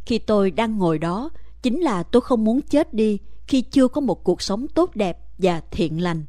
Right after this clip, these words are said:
Có rất nhiều sự sợ hãi xuất hiện cùng với những suy nghĩ đó. Tôi đã quyết định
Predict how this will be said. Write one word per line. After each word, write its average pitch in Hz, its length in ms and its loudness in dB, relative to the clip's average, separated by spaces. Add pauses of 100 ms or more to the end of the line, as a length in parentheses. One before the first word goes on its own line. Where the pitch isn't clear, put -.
(520)
Có 320 120 6
rất 339 240 0
nhiều 190 260 4
sự 180 220 2
sợ 175 260 -2
hãi 196 280 -2
xuất - 240 0
hiện 175 360 -2
cùng 170 220 4
với 175 120 0
những 165 220 0
suy 208 200 0
nghĩ 165 240 -2
đó. 202 300 -2 (440)
Tôi 220 120 4
đã 185 140 2
quyết 311 280 0
định 165 260 0